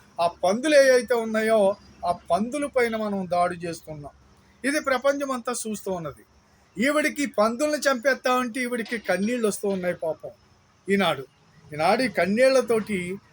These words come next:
పాపం ఎంతో ఇదిగా, ఈ యుద్ధం మంచిది కాదు, ఇది మంచిది కాదు, అది మంచిది కాదు, అమాయక, అమాయక ప్రజలు చచ్చిపోతున్నారు. ఎవరి ప్రజలు చచ్చిపోతున్నారు?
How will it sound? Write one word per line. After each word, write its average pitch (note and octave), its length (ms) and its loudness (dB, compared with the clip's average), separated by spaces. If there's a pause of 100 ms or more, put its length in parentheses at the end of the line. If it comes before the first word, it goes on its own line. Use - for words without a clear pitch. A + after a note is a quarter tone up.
(140)
పాపం G#3+ 280 2
ఎంతో F#3+ 360 0
ఇదిగా, A3+ 440 -2 (280)
ఈ D#3 40 -8
యుద్ధం F3 400 -2
మంచిది A3 340 -4
కాదు, A3+ 360 -4 (260)
ఇది E3 140 -4
మంచిది A3 420 -4
కాదు, B3 380 -2 (220)
అది D#3+ 160 0
మంచిది A#3 380 -6
కాదు, A#3+ 400 -2 (300)
అమాయక, G#3 300 0
అమాయక G#3+ 640 -2
ప్రజలు A#3+ 280 -2
చచ్చిపోతున్నారు. A3+ 960 -4 (300)
ఎవరి F#3 380 -4
ప్రజలు F#3+ 340 -4
చచ్చిపోతున్నారు? E3+ 960 -10